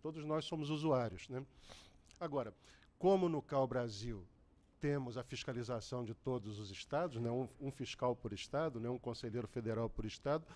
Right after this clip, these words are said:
então, naturalmente, o, o, o, a, a gerência desse, desse centro de serviços compartilhados ficou no cal Brasil. Agora, é, naquele momento,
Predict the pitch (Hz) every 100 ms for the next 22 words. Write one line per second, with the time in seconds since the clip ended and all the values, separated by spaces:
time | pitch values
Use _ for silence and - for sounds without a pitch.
0 | - - - 156 143 147 170 165 180 160
1 | 135 143 151 180 165 160 135 123 127 127
2 | 135 123 117 101 - - - - - 117
3 | 117 147 123 156 139 180 160 - 120 98
4 | 127 - 117 131 123 123 110 - 107 -
5 | 113 120 131 120 127 - 123 143 - 180
6 | 175 175 - 170 170 180 135 143 - -
7 | - - - - - 120 127 123 120 -
8 | - - 151 135 143 151 151 165 156 135
9 | 135 180 170 -